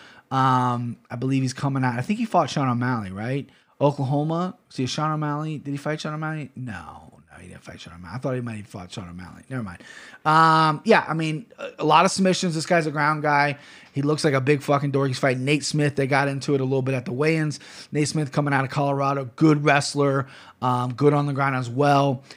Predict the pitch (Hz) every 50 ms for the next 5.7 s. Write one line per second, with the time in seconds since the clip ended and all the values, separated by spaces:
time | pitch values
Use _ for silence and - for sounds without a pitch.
0 | _ _ - 170 196 202 190 - 190 185 147 - - 175 170 147 - 175 160 151
1 | 151 143 131 127 - - - - 151 151 147 147 147 156 151 151 151 147 147 135
2 | 139 139 135 - - 147 147 143 139 131 131 - - - - - - - _ _
3 | _ _ _ _ - 151 139 139 - - 147 135 131 127 123 127 127 131 131 131
4 | 123 - - 131 113 110 _ - - 131 127 120 127 127 127 - - 139 135 135
5 | 139 139 147 165 175 170 156 143 143 143 147 143 135 120